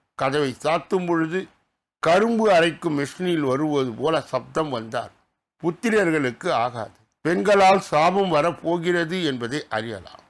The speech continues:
மூடியிருக்கும் கதவை திறந்து வைக்கும் பொழுது அது தானே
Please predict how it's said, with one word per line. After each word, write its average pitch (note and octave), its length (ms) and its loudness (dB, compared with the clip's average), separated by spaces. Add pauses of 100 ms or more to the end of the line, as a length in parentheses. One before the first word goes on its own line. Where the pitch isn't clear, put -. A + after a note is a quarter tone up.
(120)
மூடியிருக்கும் F3+ 760 0
கதவை E3+ 400 0 (140)
திறந்து E3+ 460 -2
வைக்கும் C#3+ 440 -4
பொழுது A#2 360 -6 (400)
அது C3 220 0 (100)
தானே E3+ 420 2